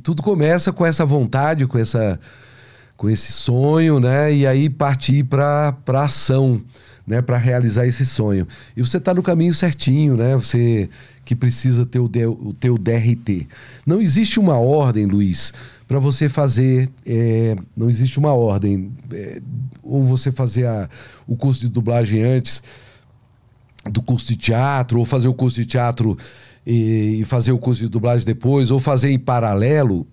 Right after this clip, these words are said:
não muda nada. O fato é que o legal é que você vá fazer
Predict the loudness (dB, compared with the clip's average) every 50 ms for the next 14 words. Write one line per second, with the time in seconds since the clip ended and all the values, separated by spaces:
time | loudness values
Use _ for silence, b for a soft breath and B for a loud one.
0 | _ -8 -2 0 2 2 2 2 2 2 2 0 0 -4 -8 -14 _ _ -8 -2
1 | 0 2 2 2 2 2 2 2 2 2 2 2 0 0 0 0 0 0 0 -4
2 | -6 _ _ _ _ _ _ _ _ _ _ _ _ _ _ -10 -6 -6 -4 -2
3 | 0 -2 0 0 -2 0 0 0 2 0 0 B B B B B B B B B
4 | B B -2 0 0 2 0 0 0 0 0 2 2 0 0 0 0 0 0 0
5 | 0 0 0 0 0 0 0 0 0 0 -2 -4 -6 -8 -4 -2 0 0 0 2
6 | 2 2 2 0 -2 -4